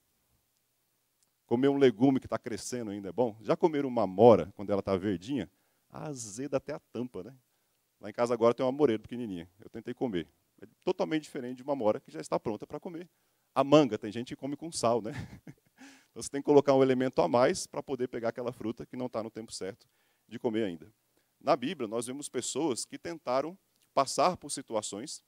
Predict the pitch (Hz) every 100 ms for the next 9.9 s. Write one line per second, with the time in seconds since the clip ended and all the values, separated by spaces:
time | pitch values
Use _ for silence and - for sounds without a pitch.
0 | _ - 131 135 131 113 117 113 151 180
1 | 175 147 107 117 104 - _ _ _ -
2 | 101 120 123 104 92 143 113 - - _
3 | _ _ - 143 - 180 180 175 151 170
4 | - 156 151 160 147 - - _ _ -
5 | 110 127 127 135 143 135 139 139 110 131
6 | - - _ _ _ _ _ _ - 123
7 | 104 139 151 151 160 113 151 160 135 127
8 | 113 139 - 135 131 127 175 165 147 135
9 | 113 139 135 131 120 104 92 82 67